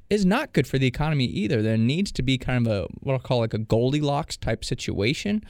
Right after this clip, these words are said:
where rates are in a, a good spot. And I, I, I think that rate cuts,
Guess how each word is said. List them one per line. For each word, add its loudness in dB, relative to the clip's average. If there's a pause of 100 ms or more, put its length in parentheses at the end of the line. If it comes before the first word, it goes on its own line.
(280)
where 2
rates 0
are 0
in 0
a, 0
a 2
good -2
spot. -4
And 2
I, 0
I, -2
I -2
think -4 (760)
that 0
rate 2
cuts, -2